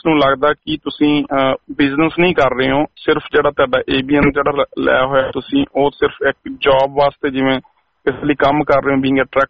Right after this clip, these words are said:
driver ਜਾਂ ਕੋਈ ਹੋਰ ਏਦਾਂ ਦਾ ਵੀ ਸਿਰਫ ਤੁਹਾਨੂੰ ਜੌਬ ਹੀ ਤੁਸੀਂ ਕਰ ਰਹੇ ਹੋ ਤੇ ਏ ਬੀ ਐਨ ਤੇ ਤੁਹਾਨੂੰ ਪੈਸੇ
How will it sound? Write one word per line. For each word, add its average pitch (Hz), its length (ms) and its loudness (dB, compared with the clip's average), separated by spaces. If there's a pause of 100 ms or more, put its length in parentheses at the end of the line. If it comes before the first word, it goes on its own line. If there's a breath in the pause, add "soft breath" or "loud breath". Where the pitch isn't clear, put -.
(120)
driver 135 320 2
ਜਾਂ 131 180 0
ਕੋਈ 131 160 -4
ਹੋਰ 131 340 0
ਏਦਾਂ 135 220 0
ਦਾ 139 100 2
ਵੀ 139 180 -2
ਸਿਰਫ 147 220 -2 (180)
ਤੁਹਾਨੂੰ 139 300 0 (160)
ਜੌਬ 143 440 2
ਹੀ 156 160 -6
ਤੁਸੀਂ 139 280 -4
ਕਰ 120 240 0
ਰਹੇ 127 120 -2
ਹੋ 143 120 0 (360 loud breath)
ਤੇ - 80 -2
ਏ 143 120 2
ਬੀ 143 100 2
ਐਨ 147 80 2
ਤੇ 139 120 0
ਤੁਹਾਨੂੰ 135 280 0
ਪੈਸੇ 135 380 0